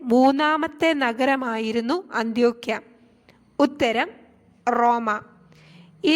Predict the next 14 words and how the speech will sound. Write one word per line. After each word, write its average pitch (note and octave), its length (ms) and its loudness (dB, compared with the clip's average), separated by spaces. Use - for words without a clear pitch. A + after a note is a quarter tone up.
ചോദ്യം C4+ 380 2
മുൻ C4 100 -6
വർഷങ്ങളിലും C4 600 -4
ചോദിച്ചിട്ടുള്ളതാണ്. A#3+ 1040 0
ഇതിനെ C4 320 -2
ഇങ്ങനെയും C4+ 360 -2
ചോദിക്കാം, A#3 500 -2
വലിപ്പം D4 560 2
കൊണ്ട് D4+ 280 0
റോമ C4 280 2
സാമ്രാജ്യത്തിലെ C#4+ 840 0
മൂന്നാമത്തെ D#4 680 -2
നഗരമായിരുന്നു A#3 840 -2
ഡാഷ്. G3+ 340 -2